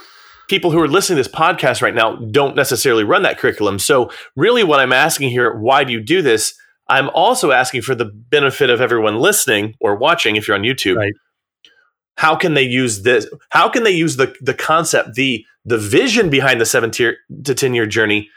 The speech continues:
Speaker 1: to create something really cool or unique in their school? So maybe we can get to that by unpacking why you chose to do this, Nate.
Speaker 2: Yeah. I think, I think first and foremost, it's really important what you just, um, stated clearly there. Uh, yeah,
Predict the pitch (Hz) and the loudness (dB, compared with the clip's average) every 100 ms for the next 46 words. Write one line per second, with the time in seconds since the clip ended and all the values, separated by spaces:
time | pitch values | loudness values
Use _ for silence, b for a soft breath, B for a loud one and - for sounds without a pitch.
0 | b - 139 147 123 160 131 127 117 113 | b -4 0 2 2 0 -2 0 0 0
1 | 107 - 127 117 110 104 101 110 101 92 | 0 -2 -2 0 0 -2 -4 -4 -4 -2
2 | 101 98 - 90 78 - B B B - | 0 0 -2 -4 -4 -8 B B B 0
3 | 131 113 147 135 180 196 185 151 117 143 | 2 0 0 0 2 0 -2 -4 -2 -2
4 | - 226 214 156 131 135 120 131 151 151 | -2 -2 2 0 2 0 0 0 -4 0
5 | 143 120 117 110 107 151 196 - 104 - | -2 2 0 0 -4 -4 -2 0 0 0
6 | 95 87 87 82 90 85 - _ _ _ | -6 -6 -4 -4 -2 -2 -4 _ _ _
7 | _ _ _ _ _ 123 123 127 107 - | _ _ _ _ _ -4 0 2 0 -6
8 | _ b b 151 165 262 277 - - 165 | _ b b -2 0 -2 -6 -10 -4 -2
9 | 151 226 226 - 180 165 156 - 156 147 | 0 -2 -4 -6 -2 -2 -2 -2 0 0
10 | 123 113 _ _ 127 127 151 143 147 143 | 0 -4 _ _ -4 -2 0 0 0 0
11 | 123 117 113 113 - - _ _ 120 110 | -2 -4 -4 -4 -4 -10 _ _ -8 -6
12 | 104 - 120 107 104 - _ - 123 107 | -8 -4 -4 -4 -8 -18 _ -10 -4 -4
13 | 101 95 87 b b b _ 135 _ _ | -4 -8 -10 b b b _ -14 _ _
14 | 175 175 151 98 | -6 0 0 0